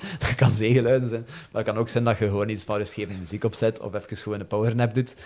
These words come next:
Maakt niet uit hoe dat is, maar ik geloof wel in dat, dat even je hersenen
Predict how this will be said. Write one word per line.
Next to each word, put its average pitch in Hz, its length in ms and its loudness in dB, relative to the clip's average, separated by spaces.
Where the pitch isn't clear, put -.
Maakt 113 180 -2
niet 107 100 0
uit 113 220 0
hoe 117 80 -2
dat - 180 4
is, 139 180 2
maar 110 260 0
ik - 100 -8
geloof 110 240 -2
wel 110 180 4
in 123 140 0
dat, 104 380 -2
dat 104 280 -12
even 110 380 -2
je 98 80 -2
hersenen 120 680 0